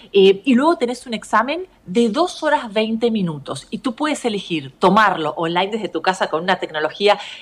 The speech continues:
este, pero realmente segura, o ir a uno de los centros alrededor del mundo donde, donde se puede tomar. Entonces, eh,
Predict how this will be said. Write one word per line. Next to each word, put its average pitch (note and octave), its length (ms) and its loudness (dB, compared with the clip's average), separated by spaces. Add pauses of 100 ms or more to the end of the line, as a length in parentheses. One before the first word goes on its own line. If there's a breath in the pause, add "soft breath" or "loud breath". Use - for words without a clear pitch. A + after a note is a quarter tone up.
(100)
este, D3+ 580 -2
pero D3 160 2
realmente F3+ 640 2
segura, A#3 440 0 (240 loud breath)
o D#4+ 220 2 (160)
ir A3+ 180 -2
a G3 100 6
uno A3 200 0
de G3 80 0
los F#3 140 -6
centros - 400 -8
alrededor E3 420 -2
del F3 140 0
mundo G#3 420 2 (220 loud breath)
donde, F3 540 0
donde E3 440 -2
se D#3+ 160 -6
puede E3 320 0
tomar. D3+ 420 0 (240 loud breath)
Entonces, F#3 720 -4 (320 loud breath)
eh, D#3+ 920 -6